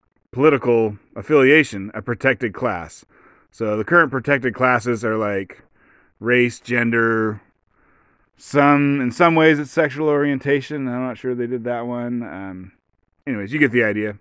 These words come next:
Things like race and gender. So, and th-, and there's a, there's a list of them. It's a longer, it's longer than that. But, um, not on that list is political affiliation. And I think all those, you know,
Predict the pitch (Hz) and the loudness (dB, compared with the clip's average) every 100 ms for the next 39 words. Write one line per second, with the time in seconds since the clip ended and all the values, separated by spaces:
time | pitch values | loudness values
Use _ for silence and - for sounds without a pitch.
0 | _ 185 151 139 117 120 110 101 101 90 | _ -2 2 2 2 0 -2 -6 -8 -10
1 | 80 _ _ _ _ _ _ _ _ 117 | -14 _ _ _ _ _ _ _ _ -4
2 | 110 104 101 _ 135 143 147 151 143 151 | -2 -4 -6 _ -4 -2 0 -2 0 -2
3 | 160 156 147 147 - 92 92 98 120 127 | 0 0 4 4 2 -8 -8 -8 -4 -2
4 | 127 101 131 131 123 110 104 85 - _ | -2 -4 -4 -2 0 -2 -6 -10 -14 _
5 | _ _ _ _ _ _ _ _ - 107 | _ _ _ _ _ _ _ _ -6 -6
6 | 95 104 98 95 - _ _ _ _ - | -6 -6 -6 -10 -14 _ _ _ _ -4
7 | 131 175 139 120 110 107 107 113 - 110 | 2 4 2 -2 -4 -4 -4 -6 -10 -8
8 | 104 101 104 - - 120 107 113 113 101 | -6 -8 -12 -18 -8 -6 -6 -4 -4 -2
9 | 127 131 131 - 80 85 _ _ _ _ | 0 0 0 -4 -14 -16 _ _ _ _
10 | _ _ 92 104 - 240 220 170 165 160 | _ _ -10 -10 0 0 2 4 6 6
11 | 156 127 - - _ _ _ _ _ _ | 4 2 -16 -20 _ _ _ _ _ _
12 | _ _ - 143 113 | _ _ -10 -8 -6